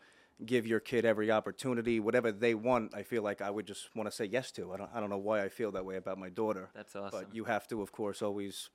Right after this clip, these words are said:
Speaker 1: no matter who they are. I was raised with tough love, never got handed anything.
Speaker 2: Yeah, same
Speaker 1: You know,
Speaker 2: here.
Speaker 1: my father made me work for everything I have.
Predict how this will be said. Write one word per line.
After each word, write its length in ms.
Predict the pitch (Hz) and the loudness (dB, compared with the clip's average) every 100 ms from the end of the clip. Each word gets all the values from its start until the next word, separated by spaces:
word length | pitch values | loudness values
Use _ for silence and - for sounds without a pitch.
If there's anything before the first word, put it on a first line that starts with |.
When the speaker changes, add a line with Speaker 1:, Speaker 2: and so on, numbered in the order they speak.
| _ - - | _ -20 -12
Speaker 1:
no 140 | 110 | -6
matter 240 | 107 107 101 | -2 0 0
who 160 | 120 | 0
they 140 | 104 95 | 0 0
are. 160 | 90 | 2
I 60 | 104 | 2
was 180 | 104 98 | 2 2
raised 240 | 107 104 | 0 2
with 120 | 101 | -4
tough 240 | - 113 101 | 0 -2 2
love, 400 | 110 98 90 - | 2 2 -2 -10
never 240 | 113 101 98 | -6 -4 -2
got 160 | 98 | -4
handed 260 | 107 101 98 | -4 -6 -4
anything. 520 | 104 104 110 104 104 | -4 -4 -4 -4 -4
Speaker 2:
Yeah, 160 | 107 92 | -8 -12
same 220 | - 98 | -8 -10
Speaker 1:
You 40 | 98 | -8
know, 40 | |
Speaker 2:
here. 120 | 95 95 | -12 -10
Speaker 1:
my 120 | 101 | -10
father 300 | - 110 101 | 0 0 2
made 200 | 104 101 | -2 -2
me 100 | 101 | -4
work 260 | 98 107 - | 0 0 0
for 120 | 107 | -2
everything 340 | 107 107 107 | -2 -2 -2
I 120 | 101 | -2
have. 460 | 95 107 107 98 - | 0 2 2 0 -14